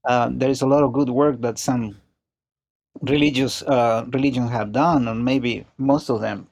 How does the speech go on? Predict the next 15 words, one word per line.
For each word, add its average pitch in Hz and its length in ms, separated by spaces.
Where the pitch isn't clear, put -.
but, 139 380
uh, 135 300
uh, 131 400
they're 127 200
missing 143 280
the 135 80
point, 143 380
you 123 120
know? 110 180
And, 135 360
uh, 120 400
if, 151 260
if, - 460
if 143 280
any, 170 340